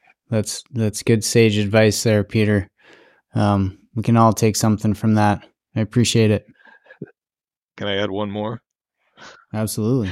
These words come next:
Speaker 2: <laughs> Um, probably, uh, another mentor would be Roger Atkins. Uh, I worked with, uh, at C M H last year, and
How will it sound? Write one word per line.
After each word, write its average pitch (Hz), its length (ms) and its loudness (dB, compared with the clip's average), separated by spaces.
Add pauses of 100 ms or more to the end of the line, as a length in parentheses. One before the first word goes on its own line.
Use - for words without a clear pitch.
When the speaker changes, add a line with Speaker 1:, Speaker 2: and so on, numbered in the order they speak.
(120)
Speaker 2:
<laughs> - 120 -10
Um, 127 260 -2 (440)
probably, 131 500 4 (440)
uh, 104 360 -2 (100)
another 127 420 2
mentor 123 460 2
would 101 120 -2
be 110 120 -2
Roger 110 340 0
Atkins. 135 580 -2
Uh, 98 380 -6 (380)
I 107 140 0
worked 113 320 2
with, 127 180 -4 (320)
uh, 104 320 -2 (460)
at 107 180 -4
C 120 200 2
M 107 120 2
H 113 300 0
last 123 340 0
year, 120 300 4
and 101 560 -6